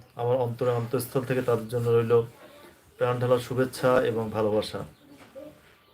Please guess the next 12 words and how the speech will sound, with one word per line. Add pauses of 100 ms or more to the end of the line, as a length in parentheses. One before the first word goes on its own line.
(1700)
Actually (100)
একজন
ইউটিউবারের, (160)
আহ,
তখনই
সার্থকতা
যখন
সেই
ইউটিউবার (840)
একটি
অডিয়েন্স
পায়